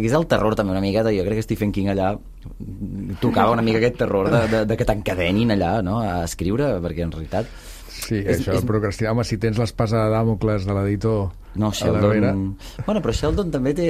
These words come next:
Speaker 1: té aquesta... Jo sempre el pensava en relació a, a Scheherazade, també, no? De dir,
Speaker 2: Exacte.
Speaker 1: has d'escriure, però alhora has de seguir escrivint. No és només escriure i acabar, perquè potser llavors et, et rematen, no?
Speaker 2: Sí, sí.
Speaker 1: Perquè ja, ja tenen el que volen, sinó has d'escriure perquè t'estan obligant, però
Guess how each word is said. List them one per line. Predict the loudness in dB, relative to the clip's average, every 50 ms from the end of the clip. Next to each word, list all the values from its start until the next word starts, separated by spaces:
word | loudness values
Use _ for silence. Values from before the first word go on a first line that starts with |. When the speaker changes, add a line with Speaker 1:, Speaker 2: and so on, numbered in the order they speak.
| 0
Speaker 1:
té | 0 -2 -4 -4
aquesta... | -4 -4 -2 -2 0 2 2 2 2 0 0
Jo | -4 -6 -10 -14 -16 -12
sempre | -6 -2 -2 0 0
el |
pensava | 0 -2 -2 -2 -2 0
en |
relació | 2 0 0 -2 -2 -2 0 2
a, | 2 2 2 0
a | -2
Scheherazade, | -2 -2 -2 -2 0 0 0 -2 -2
també, | -4 -6 -6 -4 -4 -4
no? | -4 -2
De | -2 -2
dir, | 0 0 -2 -4 -6 -10 -12 -12 -12 -12 -18 -8 -6
Speaker 2:
Exacte. | -6 -4 -4 -4 -6 -2 -2 0 0 0 0
Speaker 1:
has | 0 0 2 2
d'escriure, | 0 -2 -2 -2 0 2 4 4 4 4 4 4 4 2
però | 4 4 4
alhora | 4 4 4 4 4 2 2 2
has | 0 -2
de | -4
seguir | -2 -2 -2 0 0 -2 -4
escrivint. | -4 -2 -2 0 0 0 -2 -2 -4
No | -4 -2 -2 -2
és | -2
només | 0 0 0 0 -2
escriure | -4 -4 -4 -2 -2 -2 0 -2 -2 -2
i | -2
acabar, | -2 -2 -4 -2 -4 -4 -8 -8 -12 -10
perquè | -10 -10 -8
potser | -8 -10 -6 -4 -2 -2
llavors | 0 0 0 0 0 -2 -2
et, | -2 -2 -2 -2 -4 -4
et | -4 -4 -6 -6 -4
rematen, | -2 0 0 0 0 0 -4 -4
no? | -4 -4 -6 -4 0
Speaker 2:
Sí, | 0 0 0
sí. | 0 -4 -8 -8 -6
Speaker 1:
Perquè | -6 -4 -2 -2 -4 -4 -4 -6 -10 -10 -8
ja, | -6 -4 -4
ja | -4 -2
tenen | -2 0 0 0
el | 0
que | 2 2 2
volen, | 2 2 0
sinó | -2 -2 0 0 2 0 0 0
has | -2 -2
d'escriure | -4 -6 -6 -6 -4 -2 0 2 2 2 2 2 0 0
perquè | -2 -2 -4 -6 -6
t'estan | -6 -8 -4 -2 -2 0 0 0
obligant, | 0 0 2 2 0 0 -2 -4
però | -2 0